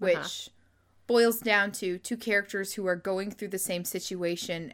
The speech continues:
Speaker 2: and how they react reveals things about their upbringing and, like, their connections to the other character. It's, it's, like, a whole thing. And one of the examples we had used in class all year is about, uh,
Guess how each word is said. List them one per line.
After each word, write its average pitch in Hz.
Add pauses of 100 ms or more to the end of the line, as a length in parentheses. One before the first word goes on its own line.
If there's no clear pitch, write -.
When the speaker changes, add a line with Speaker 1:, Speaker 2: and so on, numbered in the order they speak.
Speaker 2:
and 165
how 185
they 185
react 165
reveals 175
things 160
about 156
their -
upbringing 170
and, 165
like, 156 (380)
their 175
connections 170
to -
the 170
other 160
character. 180
It's, -
it's, -
like, 170
a 165
whole 175
thing. - (420)
And 202
one 262
of 370
the 247
examples 226
we 202
had 180
used 185
in 185
class 202
all 175
year 208
is 190
about, 180 (140)
uh, 170